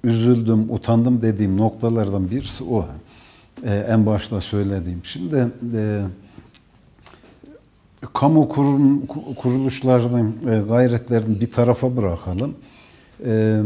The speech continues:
değişik, e, siyasi görüşlere sahip olan, değişik meşrepteki, e, e, kuruluşlar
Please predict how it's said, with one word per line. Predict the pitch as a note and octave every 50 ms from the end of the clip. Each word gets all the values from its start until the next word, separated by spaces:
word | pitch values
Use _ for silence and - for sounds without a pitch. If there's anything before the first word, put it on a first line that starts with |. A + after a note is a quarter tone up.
| G#2 G#2 G#2 G#2+ - - - - - - - - _ - - - - - _ _ -
değişik, | - D3+ E3 D#3+ B2 - - B2 A#2+ - - - -
e, | D3+ B2 A#2 A#2 A2+ A2 A2 G#2
siyasi | - - - B2 C3 C3+ B2+ - - C3+ C3+
görüşlere | B2+ B2+ B2 A#2 G2+ - - A#2+ A2+ G2+ G#2
sahip | G2+ - - A#2 A#2+ B2 B2 A#2+
olan, | A2+ F#2 D#2 E2+ E2+ D#2+
değişik | F2+ A2 A#2+ B2 A2 - G#2+ A2
meşrepteki, | - A2+ A#2 A2+ - - - B2 A2+ A#2 - - A#2 G#2+ - -
e, | A2 G2+ F#2+ - - - - - - _ - - C3
e, | A2 G#2+ G#2 G2+ A2 - - - - A#2 A2 G#2+ G#2+ G#2 F#2+ -
kuruluşlar | - - C3 C3 C#3 C3+ C3+ G#2+ - - - G#2+ A#2+ C#3+ - - -